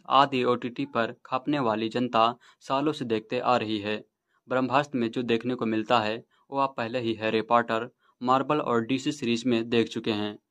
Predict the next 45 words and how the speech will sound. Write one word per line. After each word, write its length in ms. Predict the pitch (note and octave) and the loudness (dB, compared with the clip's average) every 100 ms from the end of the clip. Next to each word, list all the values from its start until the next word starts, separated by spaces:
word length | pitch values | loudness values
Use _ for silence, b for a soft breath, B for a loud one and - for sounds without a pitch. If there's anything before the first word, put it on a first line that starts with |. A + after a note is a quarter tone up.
| _ _ - | _ _ -12
इस 140 | D3+ | -8
पर 140 | D3+ | -6
बात 260 | D3 B2 B2+ | 0 0 0
करने 220 | B2 A#2 | -2 -2
पर 140 | A#2+ A2+ | 0 -2
जाएं 480 | A2 B2 A#2+ A#2 A#2+ _ _ | 2 4 4 2 -4 _ _
तो 80 | C#3 | -8
लंबी 340 | C3+ C#3 D3 | -4 -2 -2
लिस्ट 280 | B2+ A2 A2+ | -2 -4 -6
बन 220 | A#2+ B2+ | -4 -2
सकती 340 | A2+ A2+ - A2+ | -2 -4 -6 -6
है। 240 | G#2 G2+ _ - | -6 -8 _ -4
नए 160 | C#3+ | -2
के 120 | D#4+ C3 | 0 0
नाम 220 | B2 C3+ | 2 2
पर 140 | B2+ | 0
बस 220 | A2+ A#2+ - | -2 -4 -2
हिंदी 220 | B2+ C#3+ | -2 -2
पौराणिक 520 | C3+ A2+ A2 B2 B2 | 0 2 2 2 0
नाम 280 | B2 A#2 A#2 | 0 2 2
आ 140 | - A#2 | 4 4
गए 140 | A2 | 4
हैं, 320 | G#2+ G#2 G#2+ - _ _ | 0 -4 -8 -14 _ _
यानी 220 | B2+ A#2+ A#2+ | -8 -6 -4
नए 220 | A2+ B2+ | -2 -2
पैकेज 380 | B2 A#2 C3 B2 | -2 -6 -6 -4
में 100 | A2+ | -4
वही 160 | A2 A2+ | -2 -4
पुरानी 360 | A2+ A2 A#2 | -6 -4 -4
चीज़ 260 | B2 A#2 A2 - | -4 -6 -8 -6
पैक 240 | A#2 A#2 | -8 -8
कर 140 | A#2 A2 | -8 -6
दी 180 | A2 | -4
गई 180 | G#2+ G#2+ | -4 -4
है। 240 | G#2 G2+ F#2+ _ _ _ _ | -4 -6 -8 _ _ _ _
ट्रीटमेंट 480 | C#3+ D3 D#3+ D#3+ C3 | -8 -4 -2 -2 2
वाला 180 | A#2 | 2
हिस्सा 320 | A2+ A#2+ - C3 | 2 0 -2 -2
बेहद 260 | A#2 A2+ | -2 -4
कमज़ोर 400 | - A2+ A2 G#2+ | -4 -4 0 0
है, 240 | G#2 G#2 - _ - | 0 -4 -6 _ -12
लेकिन 240 | A2+ A#2 | -6 -6
शोरूम 380 | A2+ A2+ A2 B2+ | -4 -4 -2 -2
को 140 | B2 | -2
जगमग 360 | A2+ A2 A#2 A#2+ | -4 -4 -4 -6